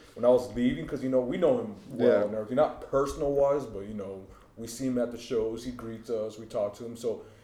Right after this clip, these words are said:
Speaker 1: I felt that, like, it's, it's weird. Like, you, like I said, 'cause we know him, even though,
Speaker 2: Yeah.
Speaker 1: you know, can't go into much detail 'cause wrestling, how wrestling is, but, like, it's weird. Like, it just touched me 'cause, like I said, he's kinda like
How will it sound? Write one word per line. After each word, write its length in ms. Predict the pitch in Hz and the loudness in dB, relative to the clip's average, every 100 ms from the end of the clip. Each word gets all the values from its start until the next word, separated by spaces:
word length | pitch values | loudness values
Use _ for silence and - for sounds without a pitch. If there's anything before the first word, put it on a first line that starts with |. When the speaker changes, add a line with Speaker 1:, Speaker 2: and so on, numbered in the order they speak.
| - - _ _ _ | -20 -20 _ _ _
Speaker 1:
I 180 | - 156 | 6 6
felt 440 | 156 165 170 165 | 10 10 10 8
that, 240 | 113 90 76 | 2 0 -4
like, 180 | 82 - | -6 -8
it's, 200 | 104 120 | -12 -12
it's 240 | 123 143 - | -6 -6 -4
weird. 300 | 127 156 117 | -2 0 0
Like, 160 | 104 82 | -2 -6
you, 160 | 113 135 - | -10 -12 -2
like 160 | 143 131 | 0 0
I 40 | |
said, 200 | 127 185 | 0 -4
'cause 100 | 135 | -4
we 140 | 120 143 | -6 -4
know 340 | 139 139 147 | 4 6 8
him, 320 | 139 156 139 | 6 2 0
even 140 | 127 131 | -4 2
though, 340 | 127 123 123 - 120 | 6 6 2 -8 -4
Speaker 2:
Yeah. 300 | 120 107 98 | 0 0 0
Speaker 1:
you 80 | 117 | -2
know, 340 | 117 104 104 107 - - _ _ - _ - - | 2 4 2 -2 -12 -20 _ _ -20 _ -20 0
can't 220 | 147 131 | 2 2
go 100 | 131 | 2
into 160 | 123 127 | 0 0
much 180 | 117 120 | -4 -4
detail 340 | 127 - 110 | -8 -4 -4
'cause 240 | 113 - 104 | -4 -6 -4
wrestling, 680 | 101 - 117 104 104 98 98 | -4 -4 -10 -12 -12 -14 -10
how 120 | 110 | -6
wrestling 400 | 107 107 - 113 | -4 -4 -6 -4
is, 200 | 135 120 | -2 -2
but, 240 | - 101 80 | -4 -6 -6
like, 180 | 69 - - - _ _ _ _ _ | -12 -14 -20 -20 _ _ _ _ _
it's 240 | 123 - | -14 -10
weird. 220 | 123 160 131 | 2 6 6
Like, 160 | 104 | 4
it 140 | 120 120 | -4 -6
just 220 | 139 143 | -6 -6
touched 320 | - 143 - | -2 -2 0
me 80 | 117 | -10
'cause, 240 | - 107 92 | -10 -10 -4
like 220 | 104 107 | -4 -4
I 20 | |
said, 220 | 104 135 | -8 -8
he's 180 | 127 120 | -8 -10
kinda 280 | - 151 151 | -2 2 4
like 440 | 135 131 131 127 | 4 6 4 2